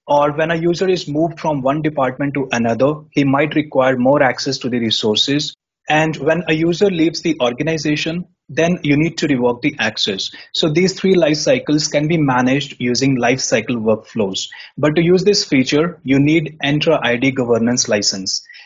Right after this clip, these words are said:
Next is external identities. From here, you can manage external sharing settings, cross-tenant access settings, you can manage identity providers,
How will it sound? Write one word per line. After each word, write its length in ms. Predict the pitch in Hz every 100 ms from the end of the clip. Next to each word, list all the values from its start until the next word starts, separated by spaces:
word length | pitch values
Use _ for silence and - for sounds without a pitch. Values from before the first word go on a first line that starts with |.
| _
Next 340 | 143 175 -
is 200 | 196 - -
external 520 | 135 - 139 147 139
identities. 840 | 123 113 117 117 113 156 175 - - _ _ _ -
From 220 | 185 185
here, 200 | 180 185
you 140 | 190 170
can 180 | 170
manage 400 | 151 135 143 151 -
external 480 | 131 - 151 135 151
sharing 360 | - 135 131
settings, 640 | 131 143 127 143 151 - - _ -
cross-tenant 600 | 135 143 - 147 147 135
access 380 | 120 117 - 131
settings, 500 | 143 135 139 151 - _ _
you 100 | 127
can 180 | 131 143
manage 460 | 139 131 147 147 -
identity 460 | 123 120 123 131
providers, 840 | 139 127 117 110 107 131 143 - -